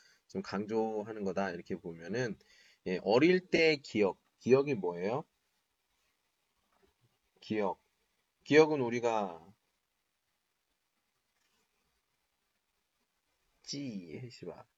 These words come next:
예. <clears throat> 어릴 때의 기억입니다. 예,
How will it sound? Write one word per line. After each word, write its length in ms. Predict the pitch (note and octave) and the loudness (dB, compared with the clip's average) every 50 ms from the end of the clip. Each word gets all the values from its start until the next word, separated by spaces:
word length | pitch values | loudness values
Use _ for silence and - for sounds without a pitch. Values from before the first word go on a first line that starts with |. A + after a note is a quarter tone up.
| _ _ | _ _
예. 180 | G2 E2+ D#2 - - _ _ _ | -16 -16 -16 -18 -20 _ _ _
<clears throat> 560 | _ - - D3+ E3+ E3 - - B2 - _ _ _ _ _ _ _ _ _ _ | _ -20 -10 -8 -8 -8 -8 -12 -16 -18 _ _ _ _ _ _ _ _ _ _
어릴 400 | G#2 A2+ B2 B2+ C#3+ D3+ C#3+ _ | 2 2 4 4 2 0 -2 _
때의 260 | - C3 A2+ G#2+ G2+ | 2 2 2 2 -4
기억입니다. 680 | - - G#2 G2 F#2 F2 E2+ D#2 D2 D2+ - - - _ _ _ _ _ _ - - - - - - _ _ _ _ _ _ _ _ | -6 -4 -2 -2 -2 -4 -8 -16 -18 -18 -20 -20 -20 _ _ _ _ _ _ -20 -20 -20 -20 -20 -20 _ _ _ _ _ _ _ _
예, 280 | - A#2 A#2 A2+ G#2+ G2+ | -2 0 0 0 0 -4